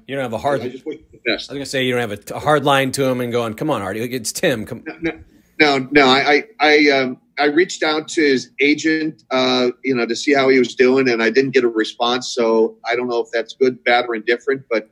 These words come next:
Speaker 2: uh, I just hope that he's getting the help that he needs.
Speaker 1: Yeah.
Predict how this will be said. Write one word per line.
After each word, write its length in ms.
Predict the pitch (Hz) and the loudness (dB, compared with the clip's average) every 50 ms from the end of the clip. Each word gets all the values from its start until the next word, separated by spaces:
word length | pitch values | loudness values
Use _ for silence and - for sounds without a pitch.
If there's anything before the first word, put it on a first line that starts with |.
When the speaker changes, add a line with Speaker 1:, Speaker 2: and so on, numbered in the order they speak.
| - | -4
Speaker 2:
uh, 180 | 117 110 107 107 - _ _ _ _ _ _ _ _ - | -2 -2 -2 -2 -4 _ _ _ _ _ _ _ _ -4
I 120 | 113 117 | -2 -2
just 240 | 117 123 135 127 - | 0 0 -2 -2 0
hope 200 | - 131 - - | 0 0 0 2
that 100 | 127 113 | 2 2
he's 140 | 113 107 101 | 2 0 0
getting 200 | - 123 - - | 0 -2 -2 -2
the 80 | 110 110 | -6 -2
help 260 | 117 113 127 123 - | -2 -2 -2 0 -4
that 100 | 101 101 | -4 -4
he 60 | 101 | -2
needs. 420 | 101 101 98 92 82 - - - - | -4 -4 -6 -8 -10 -12 -18 -20 -20
Speaker 1:
Yeah. 80 | 78 | -20